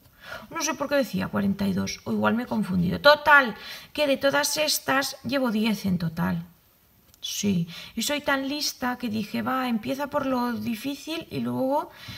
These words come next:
haces lo fácil. Y empecé haciendo, eh, los cuadrados y ya tengo todos los cuadrados finiquitados.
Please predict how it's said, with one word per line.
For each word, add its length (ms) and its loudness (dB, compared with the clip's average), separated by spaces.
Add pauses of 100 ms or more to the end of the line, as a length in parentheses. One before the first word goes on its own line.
(140)
haces 320 -2
lo 140 -2
fácil. 600 -2 (480)
Y 300 0
empecé 460 -2 (1400)
haciendo, 880 -2
eh, 580 2
los 220 0
cuadrados 680 0 (280)
y 100 0
ya 140 0
tengo 260 -4
todos 180 0
los 160 -2
cuadrados 480 0
finiquitados. 800 -2